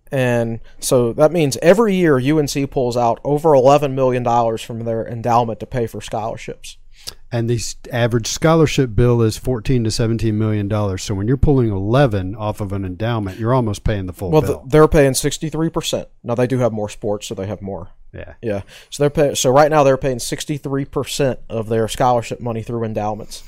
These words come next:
Speaker 2: And Virginia Tech's numbers are the scholarship bill is about sixteen million, and their endowment brings in two and a half million.
Speaker 1: Two and a half million. So, so that's an extra eight and a half million U N C has to play with every year over Virginia Tech.
Speaker 2: Yeah.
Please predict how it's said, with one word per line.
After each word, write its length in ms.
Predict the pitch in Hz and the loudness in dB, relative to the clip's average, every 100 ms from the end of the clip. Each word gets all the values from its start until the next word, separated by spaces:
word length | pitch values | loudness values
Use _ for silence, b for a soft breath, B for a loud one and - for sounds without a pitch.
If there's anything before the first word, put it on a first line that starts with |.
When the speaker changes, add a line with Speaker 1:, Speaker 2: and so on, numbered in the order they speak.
| - | -4
Speaker 2:
And 160 | 127 | 0
Virginia 380 | 120 117 127 113 | 2 2 2 2
Tech's 340 | - 180 - | 0 0 0
numbers 320 | 139 117 107 101 | 0 2 0 0
are 180 | 104 | 0
the 100 | 101 | 0
scholarship 600 | 101 - 127 127 113 127 110 | -4 -2 0 2 0 -4 -2
bill 240 | 117 113 | 0 2
is 100 | 107 | 0
about 340 | 101 95 113 - | -2 -2 -4 -4
sixteen 500 | - 117 - 117 107 | -6 -6 -2 -2 0
million, 380 | 110 107 107 104 | 0 0 -2 -2
and 140 | 98 | -2
their 160 | 110 110 | -2 -2
endowment 420 | 101 104 101 92 | -2 -2 -4 -6
brings 260 | 101 98 | -6 -6
in 120 | 92 92 | -8 -6
two 200 | - 107 | -4 -4
and 100 | 90 | -6
a 40 | |
half 240 | 98 104 110 | -8 -10 -6
million. 120 | 120 | -4
Speaker 1:
Two 40 | |
and 80 | 107 | -2
a 40 | 110 | -2
half 120 | - | -4
million. 220 | 104 90 | -8 -8
So, 280 | - 143 123 | 0 0 2
so 200 | 92 139 | -2 4
that's 240 | 147 202 | 4 6
an 80 | 190 | 4
extra 400 | 160 - - 143 - | 2 0 -2 -2 0
eight 140 | 151 | -4
and 80 | 156 | -2
a 60 | |
half 200 | 151 151 | 2 2
million 360 | 143 127 117 120 | 4 2 2 -2
U 140 | 123 127 | -4 -4
N 80 | |
C 160 | 117 131 | -4 -2
has 160 | 123 - | -2 -4
to 80 | |
play 240 | - 135 127 | -6 -2 0
with 200 | 117 113 | -2 -4
every 280 | 117 117 113 | -6 -6 -6
year 240 | 110 110 | -6 -6
over 220 | 127 110 113 | -8 -6 -6
Virginia 360 | 110 107 104 | -6 -8 -10
Tech. 340 | - 139 - - B | -8 -8 -8 -18 B
Speaker 2:
Yeah. 160 | 90 | -14